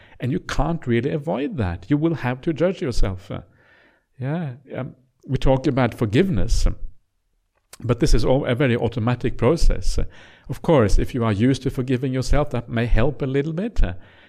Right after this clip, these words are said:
but there will al-, be, always be a residue of judgment of yourself. Why? Because the sense of, as long as you have a sense of self, uh,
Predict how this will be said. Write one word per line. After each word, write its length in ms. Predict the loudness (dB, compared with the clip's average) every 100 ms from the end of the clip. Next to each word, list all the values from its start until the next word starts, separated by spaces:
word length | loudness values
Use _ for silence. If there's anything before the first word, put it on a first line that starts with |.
| -10
but 100 | -2
there 80 | -2
will 140 | 2
al-, 160 | 0 2
be, 120 | 0 -2 -4
always 320 | -2 0 0
be 200 | 0 0
a 60 |
residue 760 | 2 2 4 2 2 0 0 -2 -6
of 260 | -6 -6 -4
judgment 600 | 0 0 0 -4 -4 -6
of 100 | -6
yourself. 720 | -2 4 4 4 0 -4 -16 _ _ -14
Why? 480 | -4 0 2 2 0
Because 400 | -4 -4 -4 -2
the 80 |
sense 320 | 2 2 4 2
of, 100 | 0
as 120 | -2
long 180 | -2 -2
as 140 | -2
you 60 | -2
have 120 | 0
a 60 |
sense 260 | 0 0 -2
of 140 | -2
self, 340 | 0 0 0
uh, 80 | -4